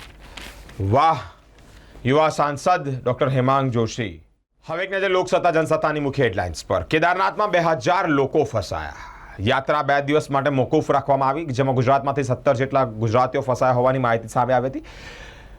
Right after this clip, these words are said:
મુખ્યમંત્રી ભૂપેન્દ્રભાઈ પટેલ એ આખું એ ચર્ચા વિચારણા કરી, એક બેઠક, અને આ બેઠકની અંદર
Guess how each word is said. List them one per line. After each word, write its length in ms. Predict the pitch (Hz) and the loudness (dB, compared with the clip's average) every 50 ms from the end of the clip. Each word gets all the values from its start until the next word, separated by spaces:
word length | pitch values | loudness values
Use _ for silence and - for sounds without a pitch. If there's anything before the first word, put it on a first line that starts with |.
| - | 0
મુખ્યમંત્રી 720 | - 151 160 - 190 196 190 196 190 190 202 208 220 220 | 0 0 2 2 2 2 2 0 -2 0 -2 0 0 0
ભૂપેન્દ્રભાઈ 640 | 202 131 131 147 139 185 190 185 160 180 170 185 190 185 | 0 0 0 -2 2 2 0 2 2 0 2 2 0 0
પટેલ 680 | 135 - 151 143 - 170 143 95 80 80 82 78 80 85 82 82 80 76 - - - - - - - 98 110 - - - | 0 -2 -2 0 0 0 0 0 -2 -8 -12 -12 -10 -10 -10 -10 -12 -14 -14 -14 -14 -16 -16 -16 -16 -16 -18 -18 -12 -2
એ 320 | 151 151 151 151 151 151 147 | 0 2 4 4 4 2 2
આખું 560 | - - 127 123 - - 160 160 160 160 156 | 0 -2 -4 -4 -2 0 2 4 4 6 4
એ 80 | 151 147 | 4 4
ચર્ચા 360 | - 143 127 - - 143 147 | 2 0 -2 2 2 2 2
વિચારણા 340 | 147 143 - 147 143 147 143 | 2 2 2 2 2 2 2
કરી, 220 | 147 147 143 147 | 0 0 2 2
એક 80 | 139 123 | 0 2
બેઠક, 400 | 120 113 110 - 147 147 - 151 | 2 2 2 2 0 0 2 0
અને 140 | 135 131 | 0 0
આ 40 | 127 | 0
બેઠકની 440 | 123 117 117 113 135 131 131 139 135 | 0 0 0 0 0 -2 -2 0 -2
અંદર 260 | 127 123 131 151 - | 0 2 2 2 2